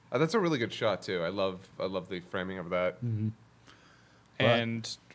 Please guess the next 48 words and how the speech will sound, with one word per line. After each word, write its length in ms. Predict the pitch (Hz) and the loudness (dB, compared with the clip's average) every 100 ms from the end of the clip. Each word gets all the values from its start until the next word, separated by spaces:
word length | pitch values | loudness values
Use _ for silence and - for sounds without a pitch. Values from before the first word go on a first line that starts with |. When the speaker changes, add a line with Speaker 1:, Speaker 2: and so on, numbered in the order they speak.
| _ - | _ 8
Speaker 3:
Todoroki 560 | 196 202 185 180 180 | 10 10 10 8 8
and 120 | 160 135 | 4 8
Bakugo, 480 | 147 139 131 127 | 6 6 4 2
we 120 | 120 117 | 2 2
know, 180 | 120 120 | 2 2
are 120 | 117 | 2
kind 200 | 143 135 | 2 2
of 80 | 123 | 2
off 200 | 131 131 | 2 4
on 80 | 135 | 2
their 180 | 127 123 | 2 2
own. 260 | 123 120 120 | 2 0 0
The 140 | 135 | 4
earthquake 460 | 151 165 165 143 139 | 6 6 6 4 2
that 120 | 139 | 0
the 60 | 135 | 4
one 220 | 147 147 | 6 6
guy 400 | 135 127 120 123 - | 8 8 6 2 -6
sets 320 | - 143 127 | -2 0 2
up 200 | 135 123 - | 2 2 0
sort 160 | 170 | -2
of 80 | 123 | -2
splits 400 | - - 156 139 | -6 0 2 4
a 40 | 135 | 4
lot 180 | 131 127 | 6 4
of 40 | |
people 280 | 131 127 123 | 2 -4 2
up. 320 | 123 117 - | 2 2 -2
Speaker 2:
Yeah. 360 | 110 107 92 98 - - | -6 -4 -4 -6 -10 -4
Speaker 3:
Um, 640 | 113 117 117 113 110 113 113 - _ - - _ - _ _ _ - | -2 0 0 -2 -2 -8 -12 -20 _ -20 -20 _ -20 _ _ _ -4
and 280 | 120 117 113 - | -2 -2 -6 6
Todoroki's 480 | 180 175 160 139 127 | 10 12 12 8 4
the 80 | 139 | 4
only 100 | 139 | 6
one 140 | 135 | 4
we 80 | 131 | 4
really 220 | 135 131 | 4 4
get 100 | 131 | 2
to 60 | 123 | 0
check 300 | - 143 131 | 4 4 6
in 180 | 135 127 | 2 4
with, 500 | 123 117 - - - | 2 0 -4 -14 -2
uh, 380 | 120 117 113 113 | 2 4 4 2
when 120 | 117 | -2
he 100 | 120 | -2
runs 300 | 123 123 123 | 0 0 0
into 320 | 123 139 127 | -2 0 2
our 340 | 120 117 117 | 2 2 0